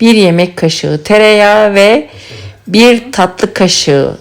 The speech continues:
toz biber, bir tatlı kaşığı da sumak kullandım. Şimdi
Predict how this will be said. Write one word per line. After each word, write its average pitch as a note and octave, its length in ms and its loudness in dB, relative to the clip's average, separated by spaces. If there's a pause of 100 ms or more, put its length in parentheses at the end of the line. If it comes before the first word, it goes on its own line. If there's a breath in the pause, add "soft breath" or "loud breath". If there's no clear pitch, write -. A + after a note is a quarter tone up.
(160)
toz G#3 320 0
biber, A3 520 0
bir G#3 240 0
tatlı F#3+ 360 -4
kaşığı E3 440 0
da F#3 100 2
sumak - 460 -4
kullandım. G#3 680 0 (480 loud breath)
Şimdi A#3+ 600 2